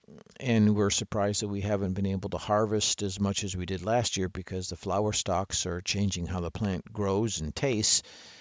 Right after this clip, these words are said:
And really what's happening here is both, say, spinach and lettuce are both really cool season early spring crops.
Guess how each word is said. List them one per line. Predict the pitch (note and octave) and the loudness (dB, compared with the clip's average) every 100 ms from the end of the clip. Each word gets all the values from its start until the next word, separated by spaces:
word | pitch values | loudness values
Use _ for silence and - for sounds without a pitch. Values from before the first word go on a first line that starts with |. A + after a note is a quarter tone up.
| - _ | -20 _
And | G2+ G#2+ G#2+ G#2+ A2 G#2+ | 0 4 6 6 6 6
really | D3 C#3+ | 4 6
what's | G#2+ G#2+ - | 6 4 6
happening | B2 B2+ A2 A2+ | 4 6 6 6
here | G#2+ A2 G#2 | 6 6 6
is | G2+ G2 F#2+ | 4 2 0
both, | G2 A#2 B2 | 4 6 6
say, | - A2+ G2+ | 4 2 4
spinach | F#2+ - A2+ A2 G#2+ | 4 4 4 4 4
and | G2+ F#2 | 2 2
lettuce | G2 A2 - | 2 0 0
are | E2+ | -2
both | F2+ G#2 G#2 G2 | 2 2 2 -2
really | A#2+ A2+ E2 | -4 -4 -6
cool | - C3 A#2+ | -2 2 2
season | G#2 A#2 A#2 G2 G2 F#2+ - | 2 0 0 2 2 2 4
early | B2+ D3+ | 4 4
spring | C#3+ - G2+ F#2+ | 2 0 0 0
crops. | - F#2+ E2+ - | 0 0 0 -2